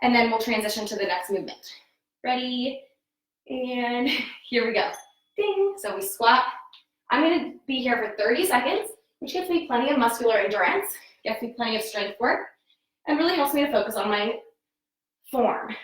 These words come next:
So you wanna open your chest. You wanna not round in. That's bad for your spine. We want a neutral spine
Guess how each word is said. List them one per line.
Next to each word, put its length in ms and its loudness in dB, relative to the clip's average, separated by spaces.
So 140 -4
you 120 0
wanna 220 4
open 640 0
your 100 -14
chest. 600 2
You 120 0
wanna 260 2
not 300 6
round 460 0
in. 400 -2
That's 280 4
bad 240 4
for 60 -4
your 140 -2
spine. 240 0
We 80 -2
want 240 4
a 60 -4
neutral 340 -2
spine 460 2